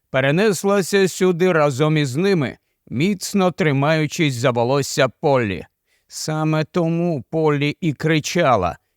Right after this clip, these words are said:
«Відпусти мене, відпусти!» Це, до речі, довело іще одну особливість кілець,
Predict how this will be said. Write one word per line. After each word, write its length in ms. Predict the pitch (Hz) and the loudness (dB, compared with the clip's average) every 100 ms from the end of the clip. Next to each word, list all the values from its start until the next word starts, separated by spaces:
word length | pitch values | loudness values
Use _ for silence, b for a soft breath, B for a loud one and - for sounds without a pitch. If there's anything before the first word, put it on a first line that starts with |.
| - | -6
«Відпусти 720 | 170 - 175 165 - 175 123 | -6 -4 -4 -4 -2 0 0
мене, 240 | 98 104 | 0 0
відпусти!» 760 | 127 147 - 180 - 196 131 - _ _ _ _ _ _ _ _ _ _ | -2 -4 -2 -2 0 -2 -2 -6 _ _ _ _ _ _ _ _ _ _
Це, 320 | - - 220 | -6 -2 0
до 180 | 190 208 | 2 2
речі, 340 | 233 - 220 | 2 0 -2
довело 500 | 190 185 190 226 185 - _ | 0 2 4 4 2 -4 _
іще 520 | 208 202 - 233 214 | -4 -4 -4 -2 0
одну 360 | 127 123 139 151 | 0 -2 -2 0
особливість 760 | 143 - 135 143 160 151 - | -2 -2 -2 0 0 -2 -4
кілець, 540 | - 135 143 185 - | -6 0 2 0 -2